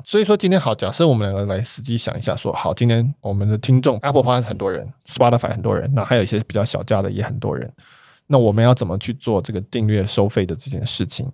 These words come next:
那如果我用苹果的话，它当然要抽成，但是我觉得抽成真是还好，第一年三十percent是蛮高的，但第二年十五percent我觉得是还可以的，以它的这种体验来讲是 OK 的。那可是你要怎么样确保说在 Spotify 上面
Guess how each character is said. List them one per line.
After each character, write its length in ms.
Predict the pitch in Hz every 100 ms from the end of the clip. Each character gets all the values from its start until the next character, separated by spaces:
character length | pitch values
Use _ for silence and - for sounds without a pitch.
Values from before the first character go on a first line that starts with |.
| _ _ -
那 340 | 131 104 107
如 120 | 135
果 100 | 156
我 80 | 117
用 140 | 135 139
苹 180 | 117
果 160 | 123 107
的 100 | 104
话， 400 | - 131 87 135 _ _
它 80 | -
当 140 | 165 147
然 80 |
要 60 | 120
抽 180 | - 123
成， 240 | - -
但 120 | 113 190
是 40 |
我 80 | 160
觉 100 | 143
得 40 |
抽 140 | 151 143
成 120 | 120
真 120 | 127
是 40 |
还 220 | 127 - -
好， 220 | - - -
第 100 | 196
一 60 |
年 100 | 190
三 100 | 160
十 60 | 139
percent 120 | 127
是 60 | 123
蛮 200 | 104 -
高 240 | 87 -
的， 100 | - _
但 160 | 147 147
第 100 | 175
二 40 |
年 100 | 131
十 220 | 131 -
五 60 | 120
percent 300 | 95 - 110
我 100 | 90
觉 180 | - 98
得 100 | 110
是 280 | - 110 - _ _ _
还 180 | - 113
可 280 | 107 - 101
以 160 | 107 92
的， 120 | - 135
以 100 | 113
它 220 | - - 131
的 120 | 110
这 120 | 113
种 240 | - - -
体 140 | - 110
验 100 | 123
来 180 | 98 98
讲 200 | - - 139
是 140 | -
OK 280 | 117 110 107
的。 80 | 90 - - _ -
那 80 |
可 100 | 151
是 100 | 127
你 100 | 170
要 120 | 139 139
怎 100 | 123
么 80 |
样 80 | 131
确 200 | 139 147
保 180 | 120 95
说 240 | - 120
在 340 | 120 135 113 90
Spotify 600 | 143 - 139 143 147 -
上 160 | 120 110
面 300 | 110 92